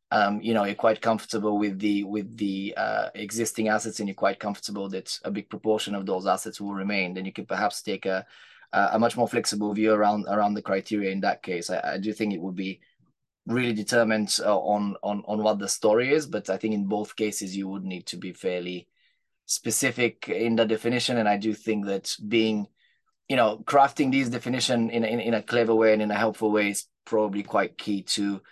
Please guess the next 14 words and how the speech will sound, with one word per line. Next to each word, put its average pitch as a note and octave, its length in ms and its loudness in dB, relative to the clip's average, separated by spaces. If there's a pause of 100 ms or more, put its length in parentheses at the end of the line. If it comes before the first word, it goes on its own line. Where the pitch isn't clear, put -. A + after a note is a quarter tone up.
(280)
maximize G#2 540 2
liquidity G#2 540 -2
as G2+ 140 -4
well G#2+ 180 4
from, G2 320 -4
uh, F#2+ 160 -2
from, G2+ 220 -10
from, - 240 -12
from, - 260 -10
from F#2+ 280 -8
banks F#2+ 400 -4
on G2 180 -8
this, F#2+ 340 -8
um, G2 280 -4